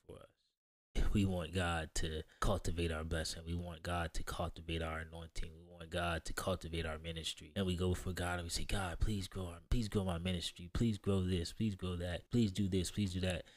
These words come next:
And we can see here how God instructed man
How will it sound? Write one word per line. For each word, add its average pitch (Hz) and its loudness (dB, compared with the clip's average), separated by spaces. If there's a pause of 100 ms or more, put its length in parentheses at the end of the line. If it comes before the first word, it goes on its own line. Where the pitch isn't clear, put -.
(100)
And 104 4
we 104 6
can - 0
see 113 4
here 98 6
how 85 0
God 92 4
instructed 85 0
man 87 2